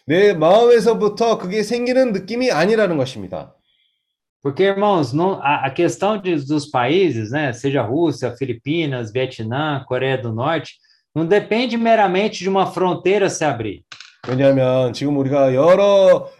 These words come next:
Speaker 1: 에-, 나라에 대한 얘기를 하고 있는데, 뭐, 베트남, 인도네시아, 필리핀, 아니면 북한 이런 데서도 얘기를 하고 있는데, 그것은 국경들이 열린다고 그게 해결되는 것이 아닙니다.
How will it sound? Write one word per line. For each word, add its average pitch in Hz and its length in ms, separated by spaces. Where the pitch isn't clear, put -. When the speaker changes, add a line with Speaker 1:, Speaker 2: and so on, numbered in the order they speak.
Speaker 1:
에-, 139 140
나라에 175 500
대한 160 260
얘기를 151 280
하고 147 280
있는데, 127 420
뭐, 120 200
베트남, 123 640
인도네시아, 117 720
필리핀, 131 640
아니면 117 300
북한 139 220
이런 131 220
데서도 123 380
얘기를 117 280
하고 151 140
있는데, 127 520
그것은 196 640
국경들이 247 720
열린다고 214 800
그게 196 260
해결되는 214 420
것이 196 220
아닙니다. 117 500